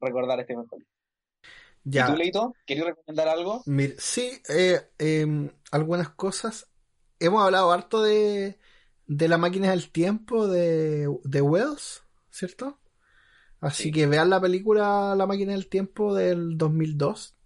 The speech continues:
Speaker 2: de Simon Wells. Eh,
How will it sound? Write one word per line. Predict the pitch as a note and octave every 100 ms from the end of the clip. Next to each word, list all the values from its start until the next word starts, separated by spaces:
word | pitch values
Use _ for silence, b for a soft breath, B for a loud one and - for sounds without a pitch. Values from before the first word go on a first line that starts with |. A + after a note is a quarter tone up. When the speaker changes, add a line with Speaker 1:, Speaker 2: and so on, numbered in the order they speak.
| -
Speaker 2:
de | D3 C3+ C3
Simon | - D3 D#3 E3+ F#3 -
Wells. | C3 A#2+ D3 - - _ _ b b b b b b _
Eh, | C#3 C3+ C3 C3 C3 B2+ B2+ B2+ B2 -